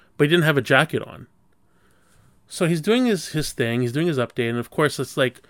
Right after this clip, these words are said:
it's not just the people gathered in this tent in front of him, the press.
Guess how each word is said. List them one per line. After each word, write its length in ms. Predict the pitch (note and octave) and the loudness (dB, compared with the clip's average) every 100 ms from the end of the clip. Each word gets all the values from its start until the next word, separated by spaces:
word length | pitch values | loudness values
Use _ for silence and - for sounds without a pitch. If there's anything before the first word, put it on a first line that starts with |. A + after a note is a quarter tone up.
| _ _ - | _ _ -8
it's 160 | C#3 | -4
not 140 | F#3+ G3+ | -4 -4
just 160 | G3 | -6
the 60 | C#3 | -8
people 340 | - D3+ C#3 | -8 -4 -2
gathered 340 | A2 A#2+ A#2+ B2 | 0 0 0 0
in 180 | A#2 A2 | -2 -4
this 180 | G#2+ | -8
tent 380 | - - C#3 C3 | -10 -4 -4 -4
in 80 | A2 | -10
front 220 | - B2 | -6 -4
of 100 | A2 | -4
him, 120 | G2+ | -8
the 60 | G2+ | -10
press. 540 | - A#2+ A2 - - | -8 -6 -6 -8 -16